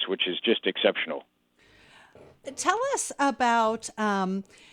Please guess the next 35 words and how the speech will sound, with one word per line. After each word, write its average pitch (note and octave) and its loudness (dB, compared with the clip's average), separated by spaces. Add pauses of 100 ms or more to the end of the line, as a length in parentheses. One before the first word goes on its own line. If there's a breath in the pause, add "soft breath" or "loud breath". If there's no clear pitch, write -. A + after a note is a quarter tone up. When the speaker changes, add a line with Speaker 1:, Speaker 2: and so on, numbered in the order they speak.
(280 soft breath)
Speaker 2:
w-, A3+ -6
what B3 4
you C#4 4
see A#3+ 0
as G#3+ 0
the A3 -4
future A3 -4
of G3 -2
the G3 -6
Portland G3+ -2
Jetport. F#3 -2
Uh, A3 2
it B3 0
seems D#4 0
that C4 0
as A#3+ 0
though A#3+ 4
in G#3+ 2
the G#3 2
thirty B3 0
years A#3 0
I've A#3 4
lived A#3 -2
in A#3 2
Maine A#3 2
that G#3+ 2
the G#3+ 0
Jetport A3+ 2
has G3+ -2
just G#3+ -2
expanded A3+ 2
and F#3+ 2
expanded G#3+ -2
and G#3 0
expanded. G#3+ 0